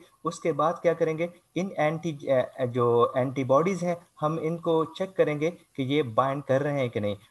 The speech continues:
अगर ये यहाँ पे bind करें, करें, ठीक है, अगर ये bind कर जाए, so that will mean कि, uh, the antigen, the antibody are specific to our antigen, ठीक है। अब इन antibodies के साथ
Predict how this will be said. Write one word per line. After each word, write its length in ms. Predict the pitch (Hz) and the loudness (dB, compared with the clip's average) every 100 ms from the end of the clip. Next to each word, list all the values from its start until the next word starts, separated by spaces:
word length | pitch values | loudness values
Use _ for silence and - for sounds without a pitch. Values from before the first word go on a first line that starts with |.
| - | -8
अगर 220 | 170 208 | -4 -4
ये 200 | 170 165 | -4 -4
यहाँ 280 | 165 160 170 | -2 -2 -2
पे 140 | 160 135 | -2 -2
bind 400 | 110 135 139 131 | 0 0 -2 -2
करें, 440 | 117 110 98 123 - - | -2 -2 -6 -12 -12 -8
करें, 360 | 117 110 113 - | -6 -6 -10 -14
ठीक 180 | 147 143 | -14 -12
है, 140 | 196 _ _ | -14 _ _
अगर 180 | 131 131 | -8 -6
ये 180 | 135 156 | -4 -4
bind 460 | 120 131 135 156 160 | -2 -4 -2 -6 -4
कर 220 | 156 170 | -4 -2
जाए, 280 | 165 160 160 _ _ 135 | -2 -2 -6 _ _ -6
so 160 | 120 | -6
that 300 | 110 110 156 | -4 -4 -4
will 240 | 175 170 151 | -2 -4 -4
mean 320 | 143 143 160 _ _ - | -6 -8 -10 _ _ -8
कि, 440 | 123 117 117 113 - | -6 -4 -2 -4 -4
uh, 220 | 113 107 107 | -4 -4 -6
the 100 | 113 | -6
antigen, 500 | 127 160 165 156 156 160 _ - 123 | -4 -4 -6 -6 -6 -10 _ -12 -6
the 100 | 135 | -4
antibody 480 | 151 170 143 143 147 151 | -4 -4 0 0 0 -4
are 140 | 123 123 | -4 -6
specific 560 | - 175 170 170 165 - _ _ - | -4 -4 -2 -4 -8 -10 _ _ -12
to 80 | 127 - | -10 -4
our 200 | 127 123 123 - _ - 135 | 0 0 -2 -6 _ -10 -4
antigen, 480 | 131 123 - 95 92 113 _ _ _ _ | -4 -4 -6 -8 -14 -20 _ _ _ _
ठीक 140 | 170 208 | -12 -12
है। 80 | - - _ - | -14 -20 _ -2
अब 260 | 175 156 - | -2 -4 -6
इन 180 | 196 214 | -6 -2
antibodies 760 | 170 175 170 135 139 165 202 - | -2 -2 -2 2 2 2 -2 -4
के 120 | 160 | -4
साथ 640 | - 151 156 165 - - | 0 0 2 0 -6 0